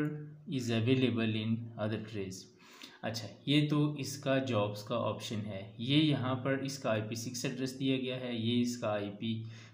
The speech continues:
four address है और ये इसका name। अच्छा, यहाँ से हम अगर आगे move करें तो यहाँ पे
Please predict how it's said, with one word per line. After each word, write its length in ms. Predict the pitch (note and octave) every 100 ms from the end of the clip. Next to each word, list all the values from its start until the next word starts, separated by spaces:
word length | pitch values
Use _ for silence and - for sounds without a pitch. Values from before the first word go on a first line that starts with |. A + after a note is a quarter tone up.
| -
four 360 | - C3 C3+ B2+
address 380 | A#2+ B2+ A2+ B2+
है 180 | A#2+ A#2+
और 160 | A#2
ये 200 | G#2+ A2
इसका 360 | G#2+ - - G2+ G#2 - - - -
name। 300 | G#2 F2+ - - - _ _ - - - - -
अच्छा, 320 | G#2+ A#2 F#2 - - - _ _
यहाँ 320 | A#2 A#2 A#2+
से 200 | C#3 E3+
हम 260 | D3 C#3 C3+
अगर 320 | C3 C3+ C3 - - -
आगे 260 | A2+ A#2+
move 300 | C3+ A#2+ A#2 A#2
करें 560 | B2 A2 A2+ - - - - - - _ _ _ _ _ _ _ _ _ _ _ _ -
तो 480 | B2 A#2+ A#2 A#2 -
यहाँ 340 | B2 A#2+ B2
पे 120 | A#2+